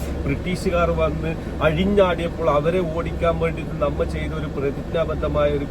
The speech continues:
കാര്യമുണ്ട്, സ്വാതന്ത്ര്യ സമര പോരാട്ടം. ആ നമ്മള് ഒരിക്കലും ഫലസ്തീനെ അടിക്കുന്ന ഇസ്രായേലിനെ, ഏഹ്, സപ്പോർട്ട് ചെയ്യാൻ പാടില്ല. ഈ സംഘി മിത്രങ്ങൾ സപ്പോർട്ട് ചെയ്യുന്നതിന്റെ ഏ-, ഒരേ ഒരു റീസണേ ഉള്ളൂ. കാരണം എന്ന് വെച്ചാൽ,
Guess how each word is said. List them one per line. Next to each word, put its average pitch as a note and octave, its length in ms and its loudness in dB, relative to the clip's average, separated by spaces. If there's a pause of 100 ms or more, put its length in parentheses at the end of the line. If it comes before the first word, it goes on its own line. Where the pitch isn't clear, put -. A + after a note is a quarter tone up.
കാര്യമുണ്ട്, B2+ 800 0
സ്വാതന്ത്ര്യ C3+ 420 0
സമര C3+ 260 0
പോരാട്ടം. A#2 720 -4 (500)
ആ F3+ 140 4
നമ്മള് F#3 580 4 (260)
ഒരിക്കലും E3+ 680 2
ഫലസ്തീനെ E3+ 1040 0
അടിക്കുന്ന D#3 420 -2
ഇസ്രായേലിനെ, D#3 760 -2
ഏഹ്, C#3 140 2
സപ്പോർട്ട് D3 360 -4
ചെയ്യാൻ C#3+ 300 0
പാടില്ല. B2 260 0
ഈ - 20 -4
സംഘി F3 640 -4
മിത്രങ്ങൾ F#3 600 -2
സപ്പോർട്ട് E3+ 400 -4
ചെയ്യുന്നതിന്റെ E3+ 500 -4
ഏ-, D#3+ 520 0 (260)
ഒരേ E3+ 220 2
ഒരു F3 160 -2
റീസണേ D#3+ 420 0
ഉള്ളൂ. C3 180 -2
കാരണം C3+ 200 -2
എന്ന് D#3+ 140 -2
വെച്ചാൽ, D#3 320 -2